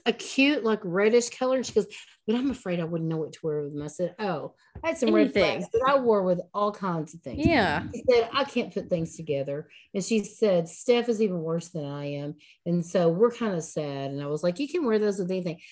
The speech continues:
Speaker 1: I said,
Speaker 2: Yeah.
Speaker 1: "I, I wore 'em with all kinds of things. I got complimented on 'em every time." So
Speaker 2: Yeah. Half of pulling it off is just putting it on.
Speaker 1: Be not afraid.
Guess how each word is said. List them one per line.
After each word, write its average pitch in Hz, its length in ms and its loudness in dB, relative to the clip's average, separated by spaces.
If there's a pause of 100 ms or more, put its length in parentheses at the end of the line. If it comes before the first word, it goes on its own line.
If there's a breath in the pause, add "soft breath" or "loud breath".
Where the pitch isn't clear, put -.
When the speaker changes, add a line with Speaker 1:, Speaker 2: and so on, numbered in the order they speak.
(160 loud breath)
Speaker 1:
I - 80 0
said, 247 140 2
Speaker 2:
Yeah. 202 240 2 (200)
Speaker 1:
"I, 277 60 2
I 285 40 -6
wore 302 220 2
'em 262 100 4
with 214 140 2
all 247 220 0
kinds 254 260 0
of 226 80 -4
things. 220 220 0
I 208 100 2
got 202 160 -2
complimented 180 580 -2
on 147 200 -2
'em 151 120 -2
every 151 240 -2
time." 117 360 -10
So - 280 -10
Speaker 2:
Yeah. 190 460 0 (760)
Half 262 300 4
of 247 140 -2
pulling 233 260 6
it 190 100 4
off 208 300 2
is 175 80 -6
just - 200 -10
putting - 200 2
it 160 100 -6
on. 175 360 -6 (340)
Speaker 1:
Be 220 100 4
not 190 240 2
afraid. 165 460 -4